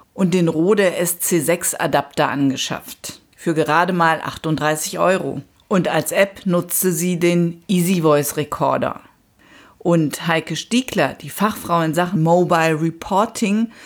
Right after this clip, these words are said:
sagt sogar, es gehe auch ganz ohne externe Mikros.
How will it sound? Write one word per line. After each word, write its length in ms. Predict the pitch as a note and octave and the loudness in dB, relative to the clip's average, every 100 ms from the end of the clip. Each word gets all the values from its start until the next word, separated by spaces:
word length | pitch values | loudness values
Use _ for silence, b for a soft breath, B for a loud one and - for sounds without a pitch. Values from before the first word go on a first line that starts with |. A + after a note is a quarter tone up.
| B B | B B
sagt 340 | - A3+ - | -2 -2 0
sogar, 480 | A3 F3+ F#3 E3+ F#3+ - | -2 2 0 0 -6 -4
es 240 | G#3+ - | -4 -2
gehe 320 | F3+ F3+ E3+ | 0 2 2
auch 240 | C#3 F3 - | 0 -4 -2
ganz 400 | D#3 D3+ D3+ - | -2 -2 -6 -6
ohne 300 | D3 D3+ A#2 | 0 2 0
externe 540 | E2 - - C#3 C#3+ | -2 -4 0 2 4
Mikros. 680 | C#3+ C3 - - C2 - | 4 2 -2 -10 -8 -10